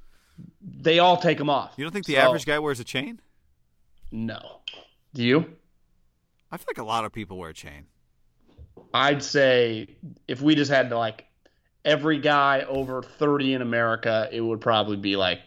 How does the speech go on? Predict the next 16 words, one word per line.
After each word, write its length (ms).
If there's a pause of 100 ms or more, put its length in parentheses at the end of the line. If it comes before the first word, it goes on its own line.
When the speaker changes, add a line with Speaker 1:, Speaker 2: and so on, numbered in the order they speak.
(160)
Speaker 1:
twenty-five 560
to 60
thirty 260
percent. 380 (380)
Speaker 2:
Yeah, 220
I 100
would 220
say 140
under 200
fifty, 340
but 100
I 80
don't 120
think 140
it's, 140
like, 280